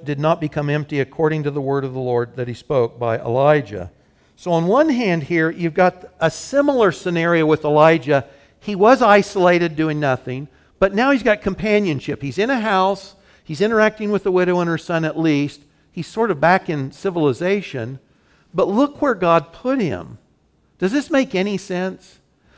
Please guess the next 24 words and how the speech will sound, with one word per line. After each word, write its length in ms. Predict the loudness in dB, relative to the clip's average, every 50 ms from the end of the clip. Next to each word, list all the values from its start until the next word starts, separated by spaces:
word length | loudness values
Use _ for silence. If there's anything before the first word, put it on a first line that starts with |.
| _ _ _ _ _
So 280 | -8 -2 2 4 4 4
if 140 | 4 2
I'm 380 | 0 0 2 2 2 2 0 0
running 480 | 2 2 2 2 2 0 -2 -4 -6 -4
from 240 | -2 -2 -2 0
an 100 | 0 0
enemy, 480 | 0 0 0 0 0 0 0 -2 -2 -2
I'm 200 | -2 -2 -2 0
going, 360 | 2 2 2 2 2 2 2
like 260 | 4 4 4 2 2
he 140 | -2 -8 -2
does 240 | 2 2 2 2 2
initially, 640 | -2 -2 -2 -4 -4 -6 -4 -2 -2 -2 -2 -4 -8 _ _ _ _ _
away 540 | -2 -2 0 2 4 4 4 4 4 2 0
from 240 | -2 -6 -6 -6 -4
the 140 | -4 -2
enemy. 500 | -2 -2 -2 -2 -4 -6 -6 -8 -12 -14 -16 _ _ _ _ _ _
But 180 | -6 -4 -2
where 160 | -2 -2 -2 -2
has 120 | -4 -2
God 300 | 0 2 2 2 0 -2
put 140 | -4 -4 -4
him 140 | -4 -4 -4
now? 360 | -4 -2 -2 -4 -4 -6